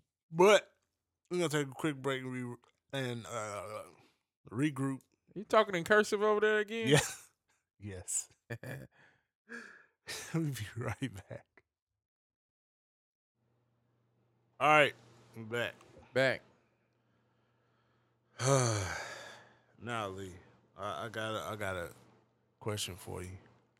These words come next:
Speaker 2: I got an answer.
Speaker 1: Um, let's, let's talk about some things that we wish.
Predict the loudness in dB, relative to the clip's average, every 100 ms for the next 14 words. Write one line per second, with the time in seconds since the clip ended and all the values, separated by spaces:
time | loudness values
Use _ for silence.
0 | _ _ _ -10 -8 -6 -8 -12 -20 -20
1 | _ _ _ _ _ _ _ -10 -8 -8
2 | -10 -14 -18 -20 _ _ _ _ _ _
3 | _ _ _ _ _ _ _ _ _ _
4 | _ _ _ _ _ _ _ _ _ _
5 | _ _ _ _ _ _ _ -4 -2 0
6 | -2 -2 0 0 0 0 0 0 0 -2
7 | -6 -10 -10 -8 -10 -14 -14 -14 -14 -20
8 | _ _ _ _ _ _ _ _ _ _
9 | _ _ _ _ _ _ -8 -4 -4 -4
10 | -8 -8 -6 -6 -6 -6 -6 -8